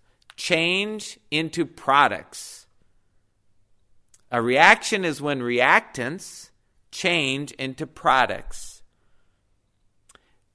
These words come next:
Common reactions are combustion. When something reacts with oxygen, we say it burns. Or synthesis,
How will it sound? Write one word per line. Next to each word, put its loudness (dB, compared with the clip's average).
Common 6
reactions 2
are 4
combustion. 0
When -6
something 0
reacts 2
with -4
oxygen, 0
we -8
say -2
it -6
burns. -4
Or 4
synthesis, -2